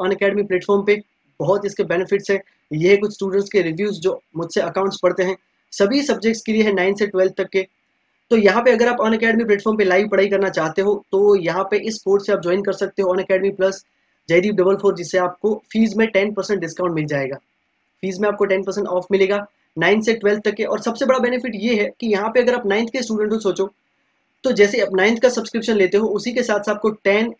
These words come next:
eleven and ट्वेल्थ सभी के courses आपको access मिल जाएंगे। यानी कि ninth के साथ आप अपने टेंथ की भी पढ़ाई कर सकते हो, इलेवंथ के student हो तो इलेवन, ट्वेल्थ दोनों आप पढ़ाई कर सकते हो। So ये बहुत अच्छा benefit है Unacademy Plus का, इलेवन ट्वेल्थ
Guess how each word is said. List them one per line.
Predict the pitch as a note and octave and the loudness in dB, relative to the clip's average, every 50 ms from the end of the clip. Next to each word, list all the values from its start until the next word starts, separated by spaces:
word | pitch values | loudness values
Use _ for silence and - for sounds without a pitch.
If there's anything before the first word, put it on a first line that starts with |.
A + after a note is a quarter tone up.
| _ _ | _ _
eleven | F#3 F3+ G3 G3 G3+ A3 G#3+ | -2 0 2 2 2 0 -2
and | - F3+ F#3+ G3 D#3 | -2 -4 -4 -4 0
ट्वेल्थ | F3 F#3 G#3 G#3+ G#3+ - _ _ - | 0 0 0 0 -2 -10 _ _ -20
सभी | - - F#3+ F3 F3 A3+ | -2 2 2 4 4 4
के | A#3 B3 B3 | 0 -2 -4
courses | - G3+ G3+ G3+ G#3 A3+ G#3+ F#3+ | 0 0 0 0 0 -2 -2 -2
आपको | F3+ - - G3+ | -4 -2 0 0
access | F#3 E3+ D3 - E3+ - E3 | 0 0 0 -6 -6 -4 -4
मिल | D3+ D3 | -6 -4
जाएंगे। | C#3+ C#3+ C3+ B2+ A#2+ B2+ - _ _ _ _ _ _ D#3 | -4 -6 -6 -6 -10 -14 -16 _ _ _ _ _ _ 0
यानी | F3+ G3+ A#3 | 2 2 2
कि | A3+ B3 | 2 0
ninth | G#3+ G3 F#3 G3+ A3+ A3 G#3+ - | 0 2 2 2 0 -2 -2 -4
के | B3 | -6
साथ | A3+ A3 G#3 G#3 | -2 -2 -2 0
आप | G3+ G3 F#3+ | 0 -2 -2
अपने | G3 G3 G#3 G3+ | -2 -2 -2 0
टेंथ | G3 F#3 F#3 F#3+ F#3+ | 0 0 0 0 -2
की | - G3 | -6 -6
भी | G3 F3+ | -4 -4
पढ़ाई | F3 E3 E3 E3+ | -2 -2 -4 -2
कर | E3 F3+ | -2 -4
सकते | F3 - F3 E3+ - F3+ | -2 -2 -6 -4 -2 -2
हो, | F3+ - - | -2 0 0
इलेवंथ | F#3 G3 G3+ A3 A3 A3 | 2 4 4 4 2 0
के | A3 A3 | 0 -4
student | G#3+ G#3 G#3 G3 G3+ G3+ F#3+ | -4 -2 0 2 2 2 2
हो | G3+ | 0
तो | G3 G3+ G3 - F3+ | 0 0 -2 -2 0
इलेवन, | F3+ F#3 G3 G3+ | 0 2 2 0
ट्वेल्थ | F#3+ G3 F#3+ F#3 E3+ | 0 0 -2 -2 -2
दोनों | D#3 E3 F3+ G3 G3 | -2 -2 0 0 0
आप | F#3+ - | 0 -2
पढ़ाई | E3 E3 E3+ E3 | -2 -2 -2 -2
कर | E3+ E3 | -2 -4
सकते | - - C#3+ C#3+ - C#3+ | -4 -6 -8 -8 -6 -8
हो। | C3+ C3 - _ _ _ _ _ _ _ _ - | -8 -8 -12 _ _ _ _ _ _ _ _ 0
So | A3+ B3 | 2 2
ये | B3 | 2
बहुत | G3 G3+ A3 A#3 A#3 | 2 2 0 0 -2
अच्छा | - F#3 - - A#3 A3 | -6 -8 -4 0 0 2
benefit | G3+ G#3 G#3+ G#3+ G#3+ A3+ A3 G#3+ | 2 2 0 0 0 -2 -2 -2
है | A3 - | -2 -4
Unacademy | F#3 F#3 F#3 F3+ F#3+ F#3+ G3 G3+ G3+ G3 | -2 -4 -2 2 2 0 2 0 -4 0
Plus | F#3 F3+ F3+ F3+ | 0 0 0 0
का, | - F#3+ F#3 F#3 _ _ _ _ _ _ _ _ | -2 -4 -4 -4 _ _ _ _ _ _ _ _
इलेवन | E3 F3 F3+ G3 G3 | -2 2 2 2 0
ट्वेल्थ | G3 F#3+ F#3+ F#3+ G3+ G3+ | 2 2 2 2 0 -2